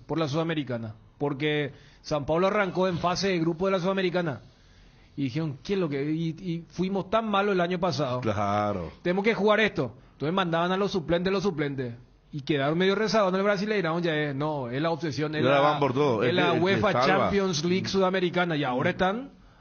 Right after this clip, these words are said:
Speaker 1: a dos instancias de meterse en la fase de grupo de la Libertadores el año que viene.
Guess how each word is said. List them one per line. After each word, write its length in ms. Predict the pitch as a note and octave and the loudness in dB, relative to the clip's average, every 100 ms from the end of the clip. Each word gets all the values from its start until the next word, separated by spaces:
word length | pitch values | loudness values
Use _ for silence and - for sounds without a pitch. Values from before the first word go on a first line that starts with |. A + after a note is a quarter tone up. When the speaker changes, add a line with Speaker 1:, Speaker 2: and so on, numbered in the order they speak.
| - - - | -20 -20 -2
Speaker 1:
a 920 | E3 E3+ D#3+ D#3 D3+ D3 C#3 C3+ B2+ - - - - - | 0 2 2 2 2 0 0 -2 -4 -8 -20 -20 -20 -14
dos 300 | C3+ D#3 E3 | -2 2 2
instancias 500 | F3+ F3 E3+ E3 G3+ | 2 0 0 0 0
de 100 | G#3 | 0
meterse 600 | F#3 E3+ E3 D#3+ G#3+ F#3+ | 0 0 0 0 -2 -2
en 80 | E3+ | -2
la 80 | |
fase 340 | D3 D3+ C#3+ F3 | 0 -2 0 0
de 280 | F3 E3+ D#3 | 0 0 0
grupo 260 | D#3 D#3 | 0 0
de 80 | F3+ | 0
la 60 | F3+ | 2
Libertadores 500 | F#3 F#3 E3 D3+ F#3+ | 2 0 0 -2 0
el 60 | |
año 140 | G3 G#3+ | -2 -2
que 80 | G#3+ | -2
viene. 260 | C#3 A#2 | -2 -6